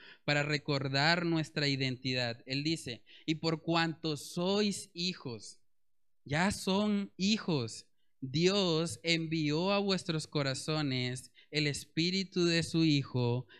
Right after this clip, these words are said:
el cual clama, 'Abba, Padre'". Así que ya no eres esclavo, sino hijo.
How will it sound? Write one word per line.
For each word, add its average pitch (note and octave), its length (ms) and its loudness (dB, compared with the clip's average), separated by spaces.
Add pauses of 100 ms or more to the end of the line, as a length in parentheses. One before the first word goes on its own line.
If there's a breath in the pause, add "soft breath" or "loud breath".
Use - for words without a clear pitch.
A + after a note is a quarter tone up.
el C3 220 0
cual D3+ 460 2
clama, B2 840 2 (140)
'Abba, D3 720 2 (380)
Padre'". A2 520 2 (460)
Así B2+ 240 -4
que D3+ 160 2
ya D#3+ 160 4
no E3+ 260 8
eres G3 460 6
esclavo, D#3+ 840 4 (380)
sino F3 400 2
hijo. F#3 680 2